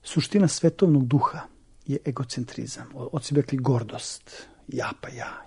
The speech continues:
ja pa ja. Dakle, egocentrizam. Suština rešenja tog problema i ličnog i društvenog jeste da se od egocentrika pretvorimo u sociocentrike, da se okrenemo ka drugim ljudima, da se okrenemo ka drugim bićima. I to nam Hristos vrlo rečito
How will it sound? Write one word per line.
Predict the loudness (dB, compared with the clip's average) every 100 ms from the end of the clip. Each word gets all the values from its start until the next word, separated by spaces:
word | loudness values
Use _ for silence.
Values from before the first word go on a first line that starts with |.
| -12
ja | -10 -10
pa | -16
ja. | -16 -16 -20
Dakle, | -18 -4 -2
egocentrizam. | -2 -4 -6 -8 -12 -14 -16 _ _ -20 -20 -20 -20 -20 -20 -20 -20 _ _ -12
Suština | -4 -2 4 4 4
rešenja | 2 4 6 8 6 2
tog | -8
problema | -4 -4 -2 -4 -6 -10 -4
i | 0
ličnog | 2 0 2 4
i | 4
društvenog | 0 -6 -8 -8 -8 -12 0
jeste | 2 2 0 -2
da | -2
se | -6 -4
od | -4 -4 -2
egocentrika | 0 2 0 0 -2 -4 -10 -10 -10
pretvorimo | -8 -6 -6 -4 -6
u |
sociocentrike, | -8 -10 -12 -16 -14 -14 -14 -16 -20 -16
da | -10
se | -8
okrenemo | -8 -2 0 0 -2 -8
ka | -4 -4 -4
drugim | -4 -2 -2 -4
ljudima, | -4 -6 -6 -8
da | -8
se | -10
okrenemo | -10 -6 -4 -4 -6
ka | -8
drugim | -6 -10 -12 -12
bićima. | -14 -14 -12 -10 -8
I | -8
to | -4 0 2
nam | 2
Hristos | 0 -2 -2 -8 -8 -8
vrlo | -2 0 2 0
rečito | -2 -4 -6 -8 -8